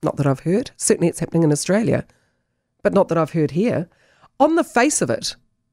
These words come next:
it looks like against the odds,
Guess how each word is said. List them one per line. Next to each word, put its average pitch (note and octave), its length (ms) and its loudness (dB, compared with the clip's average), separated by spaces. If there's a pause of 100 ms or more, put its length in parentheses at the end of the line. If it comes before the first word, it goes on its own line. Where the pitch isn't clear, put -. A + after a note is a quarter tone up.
(760)
it B3 160 2
looks C4+ 280 0
like A3+ 260 2
against - 880 0 (160)
the G3+ 160 0
odds, E3 340 -2